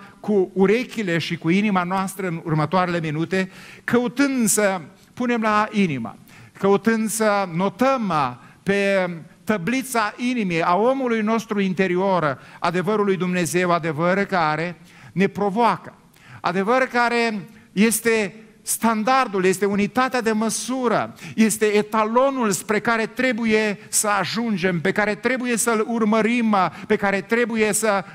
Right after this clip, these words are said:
îl asimilăm, să îl trăim cu viața noastră practică. Am început să discutăm despre Duhul Sfânt al lui Dumnezeu.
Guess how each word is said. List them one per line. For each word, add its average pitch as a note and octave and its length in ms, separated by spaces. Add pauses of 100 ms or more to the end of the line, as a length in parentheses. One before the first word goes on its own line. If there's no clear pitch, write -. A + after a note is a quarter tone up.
îl G3+ 280 (580)
asimilăm, G#3+ 840
să F#3+ 520
îl G3 340 (200)
trăim A3 600
cu F3 120
viața G#3 340
noastră F#3 340
practică. E3 760 (360)
Am A3+ 140
început C4 360
să D#4 100
discutăm C#4 640
despre A#3 680
Duhul D4 320
Sfânt B3 520
al A#3 100
lui G#3+ 120
Dumnezeu. G3+ 600